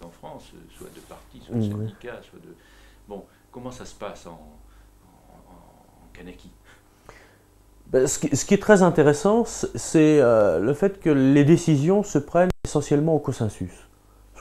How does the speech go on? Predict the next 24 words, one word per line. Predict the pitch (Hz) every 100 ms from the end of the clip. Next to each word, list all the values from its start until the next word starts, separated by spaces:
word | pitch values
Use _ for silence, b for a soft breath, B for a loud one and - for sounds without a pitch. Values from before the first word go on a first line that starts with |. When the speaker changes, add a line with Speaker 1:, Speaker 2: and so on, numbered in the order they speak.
| 147
Speaker 2:
crois |
que | 143
c'est | 123
ça | 139
qui | 131 101
est |
le | 110
plus | - 107 120 98 90 85 82 80 78
intéressant | 113 113 110 110 127
pour | - 104 98
un, | 95 95 98 - B B B B B - B _ - -
euh, | - - - - - - - - - - - b b b
pour | - 110
un | 107
Européen. | 113 113 131 151 185 214 b b b b
Et | -
d'autre | 131 151
part, | - 202 185 -
c'est | - 131
toujours | 180 185
des | 156
décisions | 147 135 151 175
extrêmement | 160 - 143 139 147
pragmatiques. | 147 139 117 107 - - -